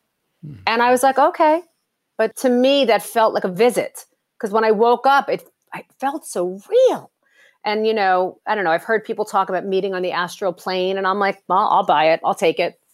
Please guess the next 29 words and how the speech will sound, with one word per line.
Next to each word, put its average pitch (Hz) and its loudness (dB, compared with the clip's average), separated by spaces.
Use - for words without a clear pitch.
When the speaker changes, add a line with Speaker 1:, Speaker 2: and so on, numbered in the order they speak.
Speaker 2:
And 262 2
then 302 2
there 302 0
are 294 2
these 254 -2
things 269 0
that 220 0
suddenly 220 0
happen 202 0
in 190 -2
my 180 -2
life 175 -2
when 185 -4
I'm 180 -4
like, 175 -2
"Oh, 156 -2
that's 160 -6
Helene. 143 -6
That's - -6
my - -12
sister. - -10
Uh, 165 2
that 180 0
feels 131 -2
like - -12
a 120 -4
little 143 -6
divine 139 -8
intervention." 123 -8